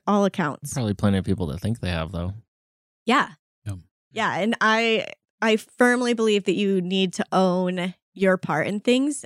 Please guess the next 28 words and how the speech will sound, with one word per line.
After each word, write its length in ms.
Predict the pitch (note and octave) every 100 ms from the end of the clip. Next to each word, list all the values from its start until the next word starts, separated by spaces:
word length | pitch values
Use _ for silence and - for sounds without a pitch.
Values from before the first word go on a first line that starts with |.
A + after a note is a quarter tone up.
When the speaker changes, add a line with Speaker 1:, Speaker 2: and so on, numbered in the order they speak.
| -
Speaker 1:
and 560 | F#3 F3+ E3+ E3 D#3+ F#3 _ _ _ -
I 80 | A3
always 160 | C4 A#3
tried 260 | - G#3
to 80 | D#3+
do 180 | D3 G3
that 220 | D#3 A#2+
in 60 | E3+
the 80 |
beginning. 480 | D#3 - G2+ G2 F#3+ - _ -
And 260 | G3 E3+ D3+
sometimes 420 | G3 F3+ F#3+ F3
that 100 | D3
was 120 | C#3+
heard, 240 | - D#3+ E3
and 160 | E3
sometimes 380 | - E3 F3 D#3
it 80 | -
wasn't. 380 | C3 A#2 E3+ F#3
Sometimes 440 | - E3 E3 D3+
it 40 |
was 160 | D3 D3
just 220 | C#3 - - _ _ _
walked 400 | E3 D3+ D3+ -
on 160 | D3+ C#3
over. 400 | D3 C#3 C#3 F3+ _ _ _ _ - F#3+
But, 240 | C4 G#3+ - _ _ _ _ _ _ _
so 600 | - D#4 D4 D#4+ F#3+ A3+